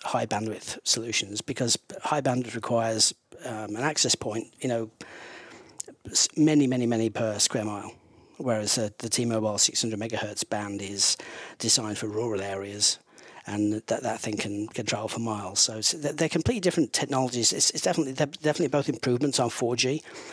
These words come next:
but in two different directions. One is, one is access over greater distances, and one is access at high bandwidth. But in general, I think, um, Amazon have definitely made a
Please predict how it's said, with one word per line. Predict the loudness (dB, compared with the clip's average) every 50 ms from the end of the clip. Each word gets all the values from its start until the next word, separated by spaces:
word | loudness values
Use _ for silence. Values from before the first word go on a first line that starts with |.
| -6 -2
but | 0 0 0
in | 0 0
two | 2 2 2
different | 2 2 2 0 0 0
directions. | 0 -2 0 0 -2 -2 -2 -4 -2 0
One | 0 0 0
is, | 2 2 2 2 2 2 -2
one | -2 -2 0
is | 2 2 0
access | 0 2 0 2 4 4 2 2 0
over | -2 -4 -4
greater | -2 -2 -2 0 -2 -2
distances, | -2 0 2 2 2 2 2 2 2 2 0 0
and | 0 -2
one | -4 -4 -2
is | 0 0 0 0
access | -2 -2 -2 0 0 0 0
at | 0
high | -2 -4 -4
bandwidth. | -4 -4 -6 -4 -6 -6 -6 -6 -6
But | -8 -8 -8 -12 -16 -14 -12 -12 -10 -12 -12 -14 -14 -6 0
in | 2 2 4
general, | 4 4 4 6 6 4 4 2
I | 0
think, | 0 0 0 0 0 0 -2 -2
um, | -2 -2 -2 -2 -2 -4 -4 -6 -8 -12 -6 -2
Amazon | 0 0 2 2 2 2 0
have | -2 -4 -4 -2
definitely | -2 -2 0 0 -2 -2
made | -4 -4 -6
a | -8